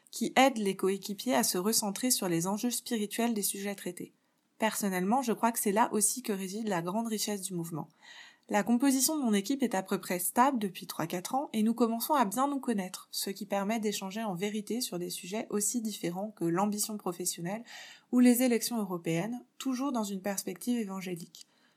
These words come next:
Mes coéquipiers sont consultants, banquiers d'affaires, ingénieurs ou avocats,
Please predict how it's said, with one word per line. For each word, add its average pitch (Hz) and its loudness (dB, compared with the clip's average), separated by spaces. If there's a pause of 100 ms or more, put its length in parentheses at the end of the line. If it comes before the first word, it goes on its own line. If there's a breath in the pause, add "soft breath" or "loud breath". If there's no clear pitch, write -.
(140)
Mes 202 4
coéquipiers 233 2
sont 202 0
consultants, 202 -4
banquiers 208 2
d'affaires, 202 -2
ingénieurs 208 2
ou 190 -2
avocats, 185 -4